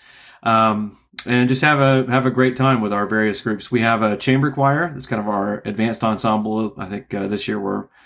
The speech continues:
at around thirty-five, small men's choir, tenor bass, small, uh, treble choir. And then our symphonic chorus, uh, is usually around a hundred, hundred and ten. Um, I think this spring,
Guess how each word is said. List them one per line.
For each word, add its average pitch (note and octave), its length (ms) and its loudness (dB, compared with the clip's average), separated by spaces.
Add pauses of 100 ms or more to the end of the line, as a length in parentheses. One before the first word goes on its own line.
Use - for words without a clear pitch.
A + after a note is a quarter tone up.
(180)
at G#2 120 -4
around G#2+ 280 -2
thirty-five, A2 800 2 (240)
small A#2+ 320 2
men's B2 220 2
choir, A2+ 400 0
tenor A#2 180 -2
bass, A2 280 0
small, A2 540 -2
uh, G2 180 -6
treble B2+ 320 0
choir. A#2 520 0 (340)
And A2 260 -2
then A2 120 0
our G#2+ 200 2
symphonic E3+ 480 0
chorus, A2 600 0
uh, G#2 300 -4
is G#2 140 -4
usually A2 240 2
around G#2+ 340 2
a G#2 80 0
hundred, G#2+ 280 0
hundred G#2+ 200 0
and G#2 80 -4
ten. G#2+ 440 0 (440)
Um, F#2 500 -4
I G2+ 80 -8
think A2 200 -6
this G#2+ 160 0
spring, A2+ 640 0